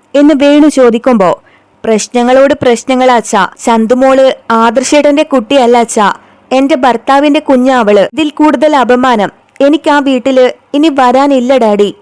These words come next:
എന്ന് പറഞ്ഞ് അനാമിക പൊട്ടി കരയുവാണ്. "നേരാണോ മോളെ, അവൻ ഇത്രയും വലിയ ഫ്രോഡ് ആയിരുന്നോ? നന്ദുവിനെ കൂടാതെ അവന് വേറെയും കാമുകിമാര് കാണുമായിരിക്കും. കല്യാണത്തിന് മുമ്പ് തന്നെ നമ്മളത് അറിയാതെ പോയല്ലോ.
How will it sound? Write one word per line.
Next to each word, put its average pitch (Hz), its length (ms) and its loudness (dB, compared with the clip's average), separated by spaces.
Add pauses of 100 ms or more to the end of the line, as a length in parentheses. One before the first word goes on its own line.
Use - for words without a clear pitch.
(380)
എന്ന് 226 300 0
പറഞ്ഞ് 240 400 0 (180)
അനാമിക 302 460 0
പൊട്ടി 294 360 -2
കരയുവാണ്. 208 600 0 (400)
"നേരാണോ 254 480 0
മോളെ, 226 380 0 (340)
അവൻ 302 240 0
ഇത്രയും 302 360 -2
വലിയ 311 260 0
ഫ്രോഡ് 269 340 0
ആയിരുന്നോ? 240 460 0 (260)
നന്ദുവിനെ 208 480 0
കൂടാതെ 262 560 0 (240)
അവന് 240 420 0 (120)
വേറെയും 254 500 2
കാമുകിമാര് 277 760 0
കാണുമായിരിക്കും. 254 800 0 (360)
കല്യാണത്തിന് 240 540 0
മുമ്പ് 269 360 0
തന്നെ 220 220 -2 (160)
നമ്മളത് 226 420 0
അറിയാതെ 254 400 2
പോയല്ലോ. 254 580 0